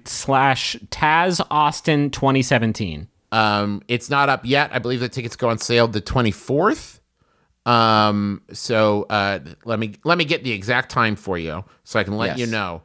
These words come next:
Speaker 2: Uh, they are going to go on sale ten A M Central Standard Time.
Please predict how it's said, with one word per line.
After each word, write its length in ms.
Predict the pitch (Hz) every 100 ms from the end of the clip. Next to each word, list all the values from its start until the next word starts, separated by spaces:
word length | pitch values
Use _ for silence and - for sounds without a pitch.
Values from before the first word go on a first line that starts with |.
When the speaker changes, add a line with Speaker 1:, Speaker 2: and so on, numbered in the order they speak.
| _ _ _ 120
Speaker 2:
Uh, 240 | 120 117
they 160 | 117 127
are 80 |
going 220 | 120 135 120
to 100 | 104
go 260 | 123 147
on 220 | 160 170
sale 540 | - 165 131 110 107 107 _ _
ten 260 | - 175 175
A 200 | 180 170
M 380 | 156 147 147 - _ -
Central 540 | - 147 143 147 156
Standard 560 | 147 139 131 120 110 98
Time. 480 | 107 92 90 90